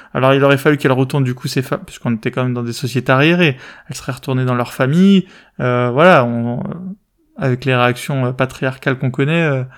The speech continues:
enfin, vous imaginez, quoi, euh, la, la femme, elle rentre dans sa famille, et elle explique, euh, « Bah, écoute, papa, je me suis séparée de, de, du prophète, quoi, quand même, tu vois. »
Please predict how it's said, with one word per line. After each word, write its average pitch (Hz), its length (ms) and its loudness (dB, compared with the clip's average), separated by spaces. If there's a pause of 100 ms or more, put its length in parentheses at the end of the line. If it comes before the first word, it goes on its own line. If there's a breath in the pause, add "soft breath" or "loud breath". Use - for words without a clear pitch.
(540 soft breath)
enfin, 143 120 0
vous 131 180 2
imaginez, 165 360 6
quoi, 240 140 6
euh, 151 500 6
la, - 60 -4
la 160 160 6
femme, 208 200 6
elle 196 80 10
rentre 170 200 6
dans 170 80 4
sa 156 160 2
famille, 175 480 4 (300 loud breath)
et 151 60 2
elle 143 100 6
explique, 185 420 0
euh, « 151 100 6
Bah, 143 180 8
écoute, 147 280 2
papa, 185 340 6
je 165 80 4
me 151 40 4
suis 131 140 -2
séparée 160 420 4
de, 147 200 6
de, 143 240 6
du 135 140 2
prophète, 190 420 4
quoi, 139 160 2
quand 135 140 2
même, 131 200 0
tu 127 80 -8
vois. » 131 280 -2